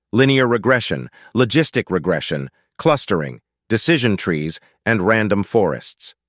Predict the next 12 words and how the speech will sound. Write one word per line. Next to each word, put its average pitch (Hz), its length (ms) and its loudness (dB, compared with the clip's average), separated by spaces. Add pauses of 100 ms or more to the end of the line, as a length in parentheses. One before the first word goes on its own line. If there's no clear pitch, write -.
(360)
Each 196 260 0
has 135 240 0
unique 120 380 2
applications 113 760 0
and 110 220 2
roles 92 400 2
in 104 80 2
the 104 60 2
machine 113 500 0
learning 107 280 2
landscape. 95 600 -2 (560)
Finally, 147 480 4